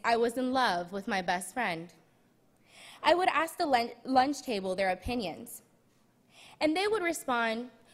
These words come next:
"You're not a lesbian. You're too pretty for that." Of course, after four years of deconstructing the meaning behind everything, I still don't know what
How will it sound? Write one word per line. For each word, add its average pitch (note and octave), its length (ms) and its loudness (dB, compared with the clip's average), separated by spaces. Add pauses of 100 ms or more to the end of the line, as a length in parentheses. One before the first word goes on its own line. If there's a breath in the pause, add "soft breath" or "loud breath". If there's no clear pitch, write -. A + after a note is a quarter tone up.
(540 soft breath)
"You're C#5+ 220 4
not C#4 180 4
a G3 60 4
lesbian. A#3 640 0 (440)
You're G4 120 2
too G#4 220 2
pretty G#4 360 2
for B3+ 140 0
that." - 280 -2 (3000 loud breath)
Of D4 160 4
course, F4 280 8 (120)
after D4+ 360 4
four F4+ 240 4
years E4+ 360 2
of C#4+ 100 0
deconstructing D#4 960 0
the G3+ 80 0
meaning A3 380 0
behind F#3+ 440 -2
everything, F#3 640 -4 (1300 loud breath)
I A#4 160 6
still A4+ 280 0
don't G4+ 200 6
know D4 300 8
what A#3+ 500 4